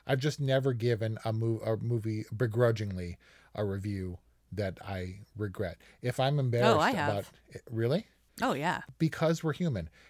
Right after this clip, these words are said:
Speaker 1: and because we are not sure some of the times everything that we're saying, it's a very scary position to open your mouth and have things come out and then be surprised by them.
Speaker 2: <laughs>
Speaker 1: What wa-, what are we talking about here?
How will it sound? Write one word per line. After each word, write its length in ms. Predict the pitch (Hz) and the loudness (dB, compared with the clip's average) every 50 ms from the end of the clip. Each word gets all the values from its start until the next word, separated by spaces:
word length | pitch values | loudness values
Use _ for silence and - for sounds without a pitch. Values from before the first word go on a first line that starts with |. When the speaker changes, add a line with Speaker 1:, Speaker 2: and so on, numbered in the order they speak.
| _ | _
Speaker 1:
and 140 | - 110 110 | -6 -4 -4
because 320 | 104 104 - 135 120 110 117 | -4 -2 -2 -2 -2 -2 -2
we 340 | 110 120 120 120 120 117 - | -2 -2 0 0 -2 -2 -2
are 180 | - 117 117 | -2 -2 -2
not 280 | 117 113 117 117 117 - | -2 -2 -2 -2 -4 -6
sure 380 | - - - 131 131 120 92 82 | -8 -6 -2 0 0 0 0 -2
some 220 | - - 107 98 | -4 -4 -4 -4
of 60 | 95 | -4
the 60 | 90 90 | -6 -6
times 440 | - 104 90 87 85 85 85 - - _ - - - _ - | -6 -8 -6 -6 -6 -8 -10 -12 -16 _ -20 -20 -20 _ -4
everything 400 | - 123 117 107 107 - 107 104 | -2 -2 0 -2 -2 -4 -4 -6
that 100 | 101 92 | -6 -6
we're 100 | 90 95 | -8 -6
saying, 280 | - - 156 131 110 101 | -2 -2 0 0 0 -2
it's 140 | 101 - | -4 -4
a 40 | 131 | -4
very 220 | 123 170 202 208 165 | -2 -2 -2 -2 -2
scary 440 | - - - - 131 127 120 110 | -4 -4 -2 -2 0 0 0 -2
position 500 | 101 - 110 98 110 107 - - 95 87 | -2 -4 -4 -4 -4 -4 -4 -4 -8 -8
to 120 | 82 - - | -8 -6 -4
open 240 | - 113 104 113 101 | -4 -4 -4 -4 -6
your 80 | 95 95 | -6 -6
mouth 280 | 98 92 98 101 104 - | -6 -4 -6 -6 -6 -6
and 100 | 98 98 | -8 -6
have 220 | - 110 104 101 | -4 -6 -6 -4
things 220 | - 110 101 104 - | -6 -8 -8 -8 -6
come 160 | - 117 104 | -6 -6 -4
out 120 | 101 98 - | -4 -6 -6
and 80 | 92 | -6
then 100 | 95 95 | -6 -6
be 100 | 90 98 | -6 -8
surprised 520 | 90 - - - - 95 90 92 87 82 - | -8 -10 -12 -12 -10 -8 -6 -8 -8 -10 -10
by 140 | - 80 - | -14 -16 -14
them. 160 | - 104 107 _ _ _ _ - - - - - - - - - - - | -16 -18 -20 _ _ _ _ -16 -16 -14 -14 -14 -16 -16 -20 -18 -6 -2
Speaker 2:
<laughs> 80 | - 208 - - - 190 - - - - 151 - - - - - - - | -2 -2 -2 -2 -8 -8 -8 -8 -8 -8 -8 -8 -10 -18 -18 -14 -4 2
Speaker 1:
What 220 | 131 143 160 147 | 4 4 6 6
wa-, 100 | 147 147 | 6 4
what 180 | 131 127 135 143 | 4 4 4 4
are 40 | |
we 80 | 147 147 | 4 4
talking 280 | 147 175 202 - 170 113 | 4 4 2 2 0 -2
about 160 | 98 87 82 | -2 -2 -4
here? 200 | 87 82 78 | -6 -8 -12